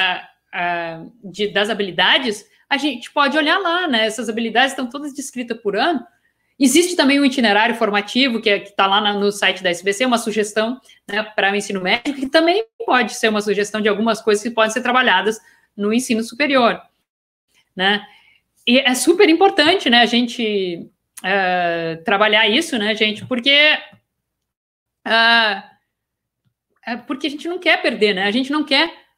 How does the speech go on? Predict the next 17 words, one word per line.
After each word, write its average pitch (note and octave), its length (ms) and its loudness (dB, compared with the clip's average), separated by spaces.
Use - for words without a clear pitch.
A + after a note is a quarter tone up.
a B3 80 -2
gente D4+ 200 -2
não D#4 100 -2
quer C#4+ 140 -2
deixar D4 500 0
as C4 140 -6
pessoas C#4 320 -6
sem D4 220 -4
essa D#4+ 180 -4
formação C4 520 -4
que C4+ 100 -2
é C4 60 2
tão B3+ 220 -2
importante, A#3+ 680 -4
né? G#3+ 320 0
Então, D4+ 680 2
bom, A3+ 320 2